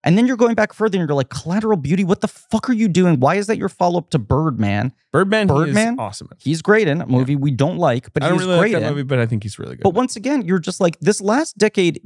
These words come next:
Speaker 1: basically, he is only successful when he's making fun of his own reputation as, like, precious, self-serious, you know. And then you're just like, Bourne Legacy, you know, outside of the Wes Anderson movies, Leaves of Grass, Stone,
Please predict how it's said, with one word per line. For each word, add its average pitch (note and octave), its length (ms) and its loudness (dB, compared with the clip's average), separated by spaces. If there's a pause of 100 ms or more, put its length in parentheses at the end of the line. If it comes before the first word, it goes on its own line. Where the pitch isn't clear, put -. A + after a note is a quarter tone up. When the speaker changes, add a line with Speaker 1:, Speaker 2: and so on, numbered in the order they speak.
Speaker 1:
basically, G#3+ 680 -2
he E3+ 280 2
is C#3 360 2
only G#3 240 4
successful - 580 -2
when B2 140 0
he's B2 160 0
making B2 380 2
fun B2 260 0
of A2 100 -2
his B2 140 0
own A#2+ 220 2
reputation A2 760 -2
as, A2 240 -2
like, - 360 -4 (340)
precious, A#2+ 460 -2
self-serious, G#2 1120 -2
you B2+ 120 2
know. G2 300 0 (340)
And F3 140 4
then A#3 80 4
you're B3 100 2
just A3 220 -6
like, G#3+ 300 -2
Bourne G3+ 440 2
Legacy, F#3+ 680 0 (460)
you E3+ 80 6
know, F#3 200 4
outside A#3 560 -2
of A3 120 -6
the A#3 60 2
Wes A3 220 -2
Anderson A3 360 -2
movies, C3+ 300 0
Leaves G3 300 2
of F#3+ 80 -2
Grass, F#3 280 2
Stone, E3 300 0